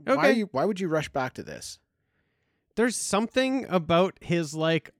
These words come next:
Speaker 2: bottom of the barrel movies that I like. The Ward, also seen three times this year. Ghosts of Mars, seen three times this year.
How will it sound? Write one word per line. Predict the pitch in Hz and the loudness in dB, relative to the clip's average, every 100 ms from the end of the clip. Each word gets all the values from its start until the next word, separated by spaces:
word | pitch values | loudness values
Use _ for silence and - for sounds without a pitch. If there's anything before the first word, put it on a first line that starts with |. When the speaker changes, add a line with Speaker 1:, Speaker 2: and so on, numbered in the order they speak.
| _ | _
Speaker 2:
bottom | 135 113 147 160 180 | -20 0 2 4 4
of | 180 175 | 2 2
the | 165 | 0
barrel | 135 139 147 147 | 2 2 2 2
movies | 143 147 143 127 | 2 2 0 -2
that | 127 | -4
I | 123 | -4
like. | 120 117 107 - | -6 -8 -8 -12
The | 127 127 | -6 -4
Ward, | 113 113 139 180 190 151 | -2 -2 0 0 -2 -8
also | - 135 - | -4 -4 -4
seen | 139 151 139 | -6 -4 -4
three | - 147 | -4 -6
times | 135 139 131 | -4 -4 -4
this | 139 - | -6 -4
year. | 147 139 131 | -4 -4 -4
Ghosts | 139 123 - | -2 -2 -2
of | 120 98 | -8 -8
Mars, | 110 123 135 151 156 151 | -6 -2 0 0 -2 -6
seen | - - 151 | -10 -4 -4
three | 139 151 | -2 -6
times | - 156 147 | -2 -2 -2
this | 151 - | -4 -4
year. | 151 143 135 | -2 -2 -4